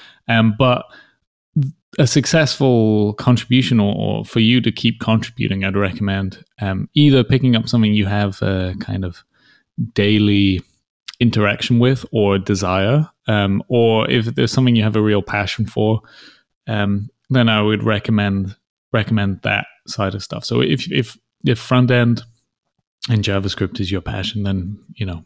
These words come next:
P W A is probably, probably the project for you. Um, if you've got some need for inventory or, or, uh, more complex inventory, then M S I could be the thing for you. Um, and, uh,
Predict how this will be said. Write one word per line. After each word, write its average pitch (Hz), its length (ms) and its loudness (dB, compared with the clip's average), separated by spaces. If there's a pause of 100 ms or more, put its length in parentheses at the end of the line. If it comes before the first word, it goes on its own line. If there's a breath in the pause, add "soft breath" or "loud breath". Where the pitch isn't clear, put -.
(100)
P 107 100 -6
W 95 300 -2
A 92 100 -4
is 92 120 -6
probably, 98 420 -6 (320 loud breath)
probably 104 260 -4
the - 80 -10
project - 460 -4
for - 80 -4
you. 131 300 0 (400 loud breath)
Um, 104 440 0 (600)
if 101 320 -4
you've 107 160 0
got 107 340 -2
some 98 500 -2 (280)
need 110 220 2
for 98 340 0
inventory 123 600 2
or, 95 240 -2
or, 95 380 -4 (140)
uh, 113 200 -10 (120)
more 113 200 0
complex 113 760 -4
inventory, 101 580 -4
then 95 240 -4
M 98 180 -4
S - 140 -10
I - 160 -2
could - 160 -20
be 104 100 -10
the 104 120 -8
thing 98 200 -8
for - 140 -6
you. 156 260 0 (480 loud breath)
Um, 95 560 -2 (260)
and, 101 400 0
uh, 101 500 2